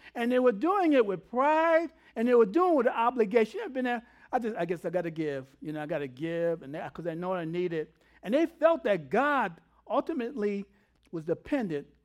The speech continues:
on their offering. And he comes back in Sa-, in Psalms fifty, verses ten through twelve, and he says, um, "By the way, it's mine." And he starts with this.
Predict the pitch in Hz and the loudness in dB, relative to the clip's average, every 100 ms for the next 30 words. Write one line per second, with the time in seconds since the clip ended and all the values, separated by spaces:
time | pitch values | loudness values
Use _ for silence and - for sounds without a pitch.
0 | _ _ 170 185 196 160 151 156 - _ | _ _ -10 -8 -8 -8 -10 -12 -18 _
1 | _ _ _ _ 180 - - _ _ _ | _ _ _ _ -16 -16 -20 _ _ _
2 | _ _ _ _ _ _ _ _ 160 185 | _ _ _ _ _ _ _ _ -6 -6
3 | - 302 294 220 262 254 233 196 - - | -4 -4 -4 0 0 0 -4 -6 -8 -12
4 | 254 - 202 190 - 254 240 208 185 _ | -10 -8 -8 -10 -8 -6 -4 -4 -8 _
5 | _ _ 302 302 - 208 170 196 190 175 | _ _ -4 -4 -4 -6 -4 -4 -4 -10
6 | - 247 220 202 - 247 214 190 196 185 | -8 -8 -8 -14 -6 -4 -4 -6 -4 -4
7 | - _ _ _ 190 185 180 208 202 208 | -6 _ _ _ -8 -6 -4 -4 -2 -2
8 | 220 226 - _ _ _ _ _ _ _ | -2 -4 -8 _ _ _ _ _ _ _
9 | _ _ 160 - 131 120 - _ _ _ | _ _ -18 -14 -14 -14 -20 _ _ _
10 | _ _ _ _ _ _ _ _ _ _ | _ _ _ _ _ _ _ _ _ _
11 | _ _ _ _ _ _ _ _ _ _ | _ _ _ _ _ _ _ _ _ _
12 | _ _ - 165 170 190 - 190 165 170 | _ _ -10 -6 -6 -10 -6 -6 -6 -12
13 | 151 135 | -12 -14